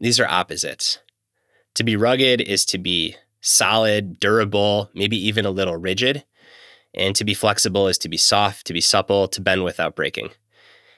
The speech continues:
And in the face of change, most people identify with one of these two camps. And when I did the reporting and researching for this book, what I found is that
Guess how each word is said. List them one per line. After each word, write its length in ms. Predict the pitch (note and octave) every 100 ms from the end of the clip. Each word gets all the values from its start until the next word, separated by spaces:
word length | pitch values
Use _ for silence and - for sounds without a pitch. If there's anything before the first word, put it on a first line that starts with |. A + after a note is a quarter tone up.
| _ _
And 580 | A2 G#2+ G#2 G#2 G2 - - _
in 160 | - A#2+
the 60 | A2+
face 400 | - C3+ C#3+ C3+
of 100 | -
change, 600 | - G2 D3 G#3 - - _ _ _ _ _ _ _
most 360 | A#2 B2+ C#3 -
people 440 | A2+ C3+ F3 G#3+ - _
identify 520 | A#2+ A#2+ B2 A#2 A#2
with 180 | A2 G#2
one 220 | G#2+ A2
of 120 | A2+
these 200 | G#2 G2+
two 160 | - F#2+
camps. 480 | - D2+ - - - _ _ _ _ _ _ _
And 520 | B2 B2 A#2+ A#2 G#2+ - _ _ _ _ _ _ _ _ _ -
when 260 | C3 C#3
I 240 | C#3 C3 A#2 _
did 320 | - D3 D#3+ C#3+
the 100 | C#3
reporting 680 | B2+ - - C3+ C#3 C3+
and 140 | A#2 A2+
researching 480 | A#2+ - A#2 A#2
for 140 | G#2+ A2
this 160 | G#2
book, 320 | - C3 A2+ -
what 120 | A2
I 100 | G#2
found 380 | - A#2 C3 B2+
is 180 | A2
that 280 | G#2 G#2 F#2+